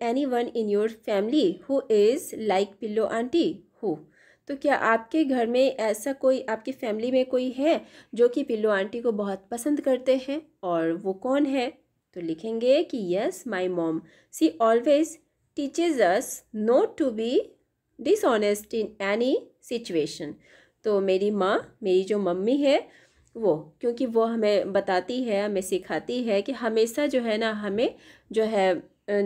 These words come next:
दूसरे के प्रति ऐसा मतलब ईमानदार रहना चाहिए,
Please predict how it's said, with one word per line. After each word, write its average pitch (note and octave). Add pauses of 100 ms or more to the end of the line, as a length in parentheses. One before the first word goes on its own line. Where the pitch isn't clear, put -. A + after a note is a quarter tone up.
(120)
दूसरे A#3
के B3+
प्रति G#3
ऐसा A3+ (100)
मतलब G3+
ईमानदार G#3
रहना F3+
चाहिए, E3+